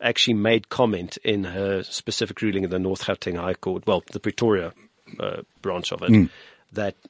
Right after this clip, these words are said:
Speaker 1: according to the Firearms Control Act is just, it, it's a dismally written law. We've made it work more through, uh, in the, well, we've been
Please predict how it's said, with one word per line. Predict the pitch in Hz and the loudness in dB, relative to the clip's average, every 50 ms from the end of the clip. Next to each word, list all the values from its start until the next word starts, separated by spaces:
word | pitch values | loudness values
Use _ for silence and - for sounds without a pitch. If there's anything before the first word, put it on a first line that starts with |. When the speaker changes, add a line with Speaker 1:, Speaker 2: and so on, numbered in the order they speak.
| _ - - _ - - | _ -20 -20 _ -14 -10
Speaker 1:
according | 101 110 - - 135 127 117 104 | -10 -8 -4 0 2 2 2 2
to | - 113 107 | 2 0 0
the | 95 101 | 0 0
Firearms | - - 107 98 98 95 | 0 0 0 0 0 -2
Control | - 104 92 - - 101 95 98 | -4 -6 -6 0 0 0 0 0
Act | 90 - - - | -4 -4 -6 -8
is | 87 82 - | -8 -6 -4
just, | - 92 - - _ - - - | -4 -4 -4 -6 _ -16 -16 -6
it, | - 110 - - - | -6 -6 -6 -4 -8
it's | - - - - | -8 -6 -4 -4
a | 101 | -4
dismally | 85 - - 123 117 110 - 113 107 101 101 98 95 - | -6 0 2 2 2 4 2 2 2 2 2 0 0 -2
written | 95 98 101 _ - - 90 90 | -2 -4 -4 _ -4 -8 -4 2
law. | 101 131 104 - - - _ _ _ - - - - _ _ | 4 4 4 2 0 -10 _ _ _ -20 -20 -20 -20 _ _
We've | - 139 147 - | 4 4 4 6
made | 135 143 196 262 | 6 6 6 6
it | 277 226 - | 4 2 2
work | 143 123 131 147 156 - - | 4 6 8 8 6 6 2
more | 117 120 127 135 | 4 6 6 6
through, | 127 - - - 123 120 117 117 110 101 - _ _ _ - - | 4 2 -2 0 2 4 4 4 2 -2 -4 _ _ _ -14 -10
uh, | 98 95 95 95 90 _ _ _ _ _ _ _ _ _ _ _ - | -8 -6 -6 -6 -8 _ _ _ _ _ _ _ _ _ _ _ 2
in | 135 131 127 | 4 4 4
the, | 113 123 104 | 4 0 -2
well, | 117 113 104 90 - _ - | 0 0 0 0 -2 _ -8
we've | - 117 107 - | -6 -6 -4 -2
been | - 117 107 98 | 0 -2 -2 -2